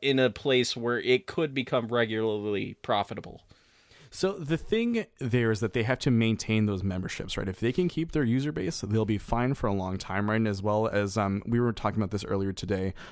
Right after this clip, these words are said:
Speaker 2: uh, via the internet, but, um, part of the reason why there are decreased royalty payments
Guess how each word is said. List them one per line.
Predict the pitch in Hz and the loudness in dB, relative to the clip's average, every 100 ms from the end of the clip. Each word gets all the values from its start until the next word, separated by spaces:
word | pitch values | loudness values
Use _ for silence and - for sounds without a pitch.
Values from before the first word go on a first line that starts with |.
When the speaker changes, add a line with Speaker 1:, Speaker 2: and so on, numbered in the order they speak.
| - | -2
Speaker 2:
uh, | 107 98 160 - | 0 0 -2 -2
via | 107 113 | 0 2
the | 101 | 2
internet, | 107 131 110 117 - - - | 2 2 2 0 -8 -4 0
but, | 127 - | 2 4
um, | 117 113 107 107 | 2 2 0 2
part | - 135 | 4 4
of | |
the | 123 | 4
reason | 127 120 110 | 2 4 4
why | 107 | 2
there | 107 | 2
are | 101 | 0
decreased | 98 - 101 | -2 -2 -2
royalty | 110 113 113 | 2 2 2
payments | 104 98 101 | 0 0 0